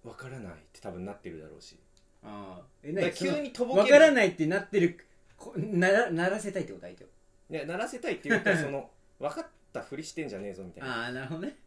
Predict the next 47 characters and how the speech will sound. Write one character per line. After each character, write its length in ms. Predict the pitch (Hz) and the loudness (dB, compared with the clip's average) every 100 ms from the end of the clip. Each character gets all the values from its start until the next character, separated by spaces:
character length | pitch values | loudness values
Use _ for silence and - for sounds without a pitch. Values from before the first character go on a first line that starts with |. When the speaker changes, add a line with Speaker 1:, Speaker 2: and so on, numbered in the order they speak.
| - 466 | -4 -2
Speaker 2:
<laughs> 420 | 480 480 196 190 | 0 0 0 0
ど 140 | 277 359 | 6 6
っ 140 | - | 4
ち 140 | - 165 | -4 -4
な 100 | 214 | 0
ん 40 | |
だ 60 | - | 0
よ。 60 | |
Speaker 1:
て 80 | 185 | -2
め 140 | 175 | -2
え、 20 | 175 | 6
Speaker 2:
ど 180 | 339 | 10
っ 140 | - 508 | 10 8
ち 200 | - 254 | 0 4
な 60 | 208 | 4
ん 40 | |
だ 40 | |
よ。 40 | - | 2
Speaker 1:
い 20 | |
い 40 | |
気 80 | 165 | 0
に 60 | 156 | -4
な 80 | 190 | -6
っ 60 | |
て 100 | - | -6
ん 40 | 120 | -6
じ 60 | |
ゃ 40 | 117 | -4
ね 60 | |
え 20 | 269 | -2
ぞ。 80 | |
Speaker 2:
お 40 | 240 | 4
前、 320 | 285 - 262 | 4 4 2
ど 180 | - 381 | 0 -2
っ 80 | - | -2
ち 100 | 208 | -4
に 40 | |
好 60 | 180 | -6
き 280 | - 523 453 | -8 -4 -2
な 60 | |
の 80 | 196 | -2
か 100 | 160 | -2
何 200 | 190 392 | -4 -4
な 80 | 170 | -6
ん 100 | 117 | -8
だ 60 | |
よ。 60 | 98 | -12